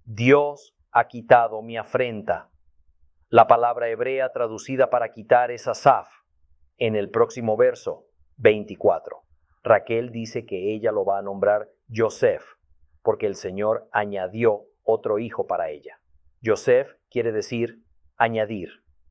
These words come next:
Asaf, quitar. Yosef, añadir. Esto era un nombre profético para José, porque en unos pocos años José iba a ser quitado de su padre, y luego muchos años más tarde iba a ser añadido de regreso.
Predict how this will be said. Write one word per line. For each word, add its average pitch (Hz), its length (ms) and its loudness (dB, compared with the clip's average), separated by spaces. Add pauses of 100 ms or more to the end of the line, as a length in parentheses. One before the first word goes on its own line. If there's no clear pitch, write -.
(220)
Asaf, 104 440 2 (500)
quitar. 113 440 2 (480)
Yosef, 104 560 -2 (400)
añadir. 98 580 -8 (540)
Esto 131 380 0
era 123 120 0
un 120 120 -10
nombre 113 280 -4
profético 123 480 -4
para 131 200 0
José, 160 440 -8 (340)
porque 98 280 0
en 95 100 -8
unos 117 240 -4
pocos 135 300 -4
años 120 400 -4 (160)
José 127 520 0
iba 123 260 -2
a 113 40 -4
ser 120 220 -8
quitado 120 460 0
de 127 100 -12
su 147 180 -12
padre, 156 480 4 (480)
y 117 120 -10
luego 110 360 0
muchos 131 460 -12
años 135 320 -8
más 131 180 -8
tarde 117 400 0
iba 117 220 -4
a 110 40 -8
ser 117 220 -4
añadido 117 640 -6
de 117 100 -6
regreso. 98 480 -8